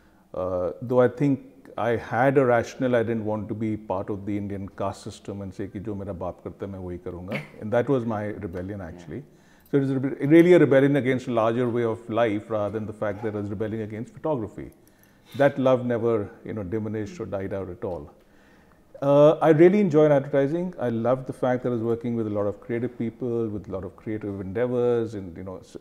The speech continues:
Speaker 1: and that really was a great place to nurture one's interest, uh, with photography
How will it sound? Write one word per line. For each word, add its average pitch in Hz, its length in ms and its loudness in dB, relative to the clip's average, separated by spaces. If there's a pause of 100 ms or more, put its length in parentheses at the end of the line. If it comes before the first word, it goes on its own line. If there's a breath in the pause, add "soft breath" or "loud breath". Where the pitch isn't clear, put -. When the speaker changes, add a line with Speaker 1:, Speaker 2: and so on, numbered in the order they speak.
Speaker 1:
and 113 220 -10
that - 360 -4 (140)
really 143 380 2
was 143 400 2
a 120 80 -4
great 131 460 -4
place 120 320 -2
to 151 80 -2
nurture 120 560 -2
one's 123 260 -2
interest, 113 560 -8 (720 soft breath)
uh, 117 300 -2 (220)
with 135 360 2
photography 143 760 2